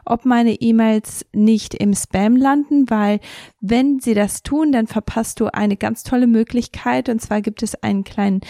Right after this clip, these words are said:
Vorbereitungskurs zu dem Trimester Zero Kurs kostenlos für dich, egal ob du den Kurs im Endeffekt holst oder nicht. Also eine ganz tolle Möglichkeit, da schon ein bisschen Vorwissen zu bekommen.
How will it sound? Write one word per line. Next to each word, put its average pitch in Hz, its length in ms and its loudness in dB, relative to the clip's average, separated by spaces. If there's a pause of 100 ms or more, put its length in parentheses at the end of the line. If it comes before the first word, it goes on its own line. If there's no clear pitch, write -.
(200)
Vorbereitungskurs 254 1400 -2
zu 311 240 0
dem 254 420 0
Trimester 220 540 0
Zero 233 320 2
Kurs 226 420 -2
kostenlos 277 720 -2
für - 180 -4
dich, 240 280 -2 (380)
egal 233 400 0
ob - 200 -6
du 233 80 0
den 214 220 2
Kurs - 260 -2
im 220 80 0
Endeffekt - 540 -4
holst 240 320 0
oder 202 160 -2
nicht. 277 360 -2
Also 226 280 -2
eine 208 180 0
ganz 240 260 -6
tolle 254 220 0
Möglichkeit, 226 760 -2 (320)
da 226 180 2
schon 226 220 0
ein 220 40 0
bisschen 254 400 0
Vorwissen 220 580 -2
zu 202 200 -4
bekommen. 233 360 -2